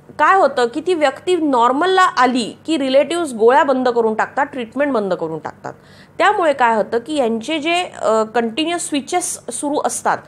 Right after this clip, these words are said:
त्याच्यामुळे त्यांचा आजार कंट्रोलमध्ये राहत नाही आणि त्यांना, त्यांचं खूप नुकसान होतं पेशंटचं.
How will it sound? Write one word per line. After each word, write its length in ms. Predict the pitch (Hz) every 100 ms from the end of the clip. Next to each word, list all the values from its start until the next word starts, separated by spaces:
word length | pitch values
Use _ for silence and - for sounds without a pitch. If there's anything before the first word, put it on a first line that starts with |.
| - - - - - -
त्याच्यामुळे 580 | 220 311 339 339 330
त्यांचा 380 | 339 320 294 302
आजार 400 | 311 240 240 285
कंट्रोलमध्ये 560 | 359 285 277 302 294 302
राहत 340 | 294 269 269
नाही 260 | 269 262 262
आणि 440 | - 240 269 277
त्यांना, 400 | 277 262 262 294
त्यांचं 320 | 285 269 262
खूप 140 | 320 330
नुकसान 420 | 262 - 330 277
होतं 220 | 214 - - - - - - -
पेशंटचं. 500 | 104 - 185 165